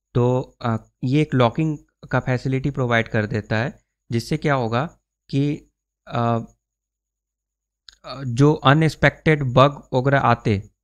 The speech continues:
ओके, अनएक्सपेक्टेड बिहेवियर जो शो करता, वो नहीं करेगा, क्योंकि ये लॉक हो गया है, एग्जैक्ट वर्जन वहाँ पे स्पेसिफाई है। ओके,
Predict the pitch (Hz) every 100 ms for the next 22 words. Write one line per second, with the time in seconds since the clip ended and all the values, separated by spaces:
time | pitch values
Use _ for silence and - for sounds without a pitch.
0 | _ _ _ 120 139 120 - 135 135 -
1 | 135 - 139 135 135 123 120 117 135 135
2 | 127 139 120 - 127 123 139 131 120 -
3 | 101 98 - _ 139 143 135 135 117 104
4 | 101 104 120 117 143 147 _ _ _ 127
5 | 113 127 139 117 104 104 95 92 - _
6 | _ - 117 123 135 127 117 117 117 143
7 | 143 160 120 120 135 123 127 117 120 -
8 | 104 101 98 95 _ _ _ _ _ _
9 | _ _ _ _ _ _ _ _ _ _
10 | _ _ _ _ _ _ _ _ _ 117
11 | 117 127